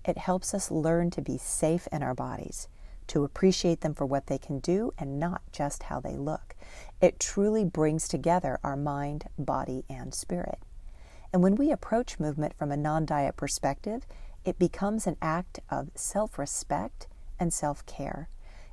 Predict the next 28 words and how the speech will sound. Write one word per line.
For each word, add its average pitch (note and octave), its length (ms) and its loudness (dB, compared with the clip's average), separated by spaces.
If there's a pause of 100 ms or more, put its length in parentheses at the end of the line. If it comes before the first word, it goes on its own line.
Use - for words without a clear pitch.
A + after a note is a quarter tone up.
It's F#3 120 2
about D3 360 6
listening G#3 420 2
to F3+ 120 -2
our D#3+ 120 4
body's C#3 360 0
cues G#3 420 0
and - 220 -2
finding D3+ 460 0
those C3+ 220 -2
activities A3+ 640 0
that - 200 -6
bring C#3+ 220 -2
us - 160 -6
joy G3 500 2
and F3 100 -4
fulfillment - 600 0 (400)
rather C4+ 300 2
than G#3 200 2
just - 320 0
focusing D3+ 460 -2
on - 180 -8
calorie G3 400 0
burn D#3+ 440 0 (260)
or C#3 100 2
weight - 260 -4
loss. - 380 -8 (880)
Now, - 80 0